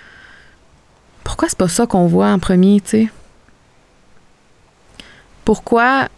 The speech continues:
quand j'ose être vulnérable, pourquoi, quand j'ose montrer mon corps, les premières pensées, c'est « ça fait peur ».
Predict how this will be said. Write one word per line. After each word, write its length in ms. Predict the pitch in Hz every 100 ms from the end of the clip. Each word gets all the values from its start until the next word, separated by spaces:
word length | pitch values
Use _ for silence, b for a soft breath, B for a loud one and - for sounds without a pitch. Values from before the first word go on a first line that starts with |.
| _ _ _ -
quand 220 | - 196
j'ose 340 | 202 202 214 196
être 160 | 185
vulnérable, 800 | 175 185 180 180 185 214 220 196 - b b b b _ _ _ - - -
pourquoi, 280 | 202 - 254
quand 220 | 240 190
j'ose 340 | 185 214 233
montrer 340 | 202 190 185 220
mon 200 | 208 180
corps, 600 | 175 185 208 220 196 - - -
les 120 | 185
premières 360 | - 196 208
pensées, 420 | 220 196 190 - 220
c'est « 400 | - 190 180 - _ _ _ _ _ - B B B B B
ça 140 | - 175
fait 100 | 175
peur ». 400 | 156 170 -